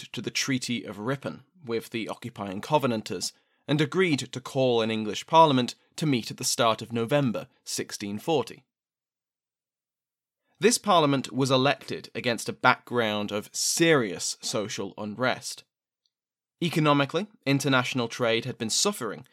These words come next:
throughout the last two decades of the Thirty Years' War, and the Scottish crisis had hurt trade within and between the three kingdoms.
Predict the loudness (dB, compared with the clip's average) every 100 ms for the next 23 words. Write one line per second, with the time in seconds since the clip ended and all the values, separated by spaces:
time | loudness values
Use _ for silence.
0 | _ -4 2 4 2 -2 -4 -2 -2 -4
1 | -6 -2 -4 -2 -6 -6 -10 -12 -6 -4
2 | -4 -8 -8 -8 -8 -4 -4 -6 _ _
3 | _ 0 2 4 6 4 4 0 2 2
4 | -2 -4 -2 -2 2 0 0 -2 0 -2
5 | 0 0 2 0 0 -2 -4 -6 -8 -4
6 | 0 2 2 0 -4 -6 -4 -6 -4 0
7 | 0 0 -6 -12